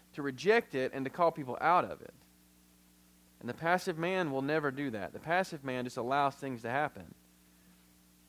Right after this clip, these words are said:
And what we allow one generation to do, the next generation is gonna fully embrace it.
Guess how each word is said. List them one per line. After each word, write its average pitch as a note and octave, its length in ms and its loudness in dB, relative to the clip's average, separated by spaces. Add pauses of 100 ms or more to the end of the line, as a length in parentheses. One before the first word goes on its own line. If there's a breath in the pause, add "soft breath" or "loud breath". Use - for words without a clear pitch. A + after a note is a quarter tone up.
And B2 140 -4
what C#3+ 160 4
we F#3+ 140 4
allow E3 380 8
one F#3 240 2
generation E3 480 0
to C#3+ 60 -4
do, D#3 300 0
the B2 100 -6
next F3 240 -2
generation B2 380 -4
is A2+ 40 -8
gonna A#2 140 -4
fully C#3+ 300 -4
embrace A2 420 -6
it. - 160 -16